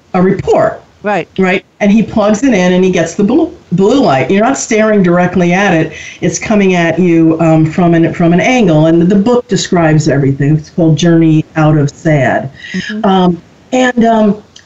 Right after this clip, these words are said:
Speaker 1: you know, one of the things that, that you wanna do is you wanna start with the cures, um, as soon as you start getting cloudy days,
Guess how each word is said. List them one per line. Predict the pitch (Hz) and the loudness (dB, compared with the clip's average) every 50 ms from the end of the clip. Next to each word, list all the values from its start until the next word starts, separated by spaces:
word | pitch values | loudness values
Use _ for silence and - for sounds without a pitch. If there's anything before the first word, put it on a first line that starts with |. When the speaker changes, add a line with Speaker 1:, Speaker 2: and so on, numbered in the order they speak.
| - | -2
Speaker 1:
you | - 247 | 0 0
know, | 240 233 220 196 226 | 2 2 2 2 2
one | 196 233 311 | 2 2 2
of | 415 370 254 | 0 0 0
the | 196 | -2
things | - - 220 214 214 214 202 - - | -2 -2 -2 0 0 0 0 -2 -2
that, | 208 196 180 - - - | -2 -2 -2 -2 -4 -2
that | 202 190 180 - - | -2 -2 -2 -2 -2
you | 202 190 170 170 175 | -2 0 0 2 2
wanna | 180 196 226 285 339 349 311 214 | 2 2 2 2 2 0 0 0
do | - 180 165 156 151 151 151 156 151 - | 0 0 2 2 2 2 2 0 0 0
is | 208 202 190 175 - - | 0 0 0 0 0 0
you | 190 190 180 | 0 0 2
wanna | 160 160 165 175 190 233 277 277 - | 2 2 2 2 2 2 0 0 -2
start | - - - - - 240 240 277 269 247 226 214 - - - - - _ - | -4 -10 -8 -4 -2 0 0 0 0 0 0 -2 -4 -8 -12 -20 -20 _ -4
with | - 202 208 202 202 | 0 0 0 0 0
the | 185 - | -4 -4
cures, | - - - 233 220 208 190 165 156 151 160 175 - - _ _ _ _ _ _ _ _ _ 185 | -4 -2 0 2 2 2 2 2 2 2 0 -2 -2 -6 _ _ _ _ _ _ _ _ _ -2
um, | 185 180 180 175 175 175 170 170 170 - - - _ - | 0 2 2 2 2 2 2 0 0 -2 -6 -16 _ -4
as | - 208 - - | -4 -4 -2 -4
soon | - - - 269 277 302 311 320 330 320 302 269 | -6 -4 -2 0 0 2 2 2 2 2 0 0
as | - 202 208 208 208 208 196 - | -2 -2 -2 0 0 -2 -2 -2
you | 196 - | -4 -6
start | - - - 226 214 208 214 208 208 175 | -6 -6 -4 -2 -2 -2 -2 -2 -2 0
getting | 156 185 180 175 175 175 175 170 | 0 0 0 0 2 2 0 0
cloudy | 160 - - 175 165 165 165 160 160 160 156 151 | 0 -2 -2 -2 0 0 0 0 2 2 2 2
days, | 147 165 135 123 113 90 73 - - | 2 0 0 -2 -4 -4 -8 -12 -16